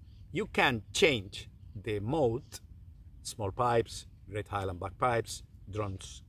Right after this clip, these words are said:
off, drones on, with these two buttons. But I am still studying the instructions,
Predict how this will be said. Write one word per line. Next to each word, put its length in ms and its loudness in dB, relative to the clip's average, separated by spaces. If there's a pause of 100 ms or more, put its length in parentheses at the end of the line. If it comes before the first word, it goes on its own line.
(240)
off, 340 2 (200)
drones 640 -6 (220)
on, 280 2 (680)
with 280 4
these 320 4 (280)
two 280 2 (920)
buttons. 580 -2 (220)
But 300 8 (1500)
I 300 6 (200)
am 280 0 (160)
still 640 2 (440)
studying 720 4 (200)
the 140 -6 (120)
instructions, 840 -8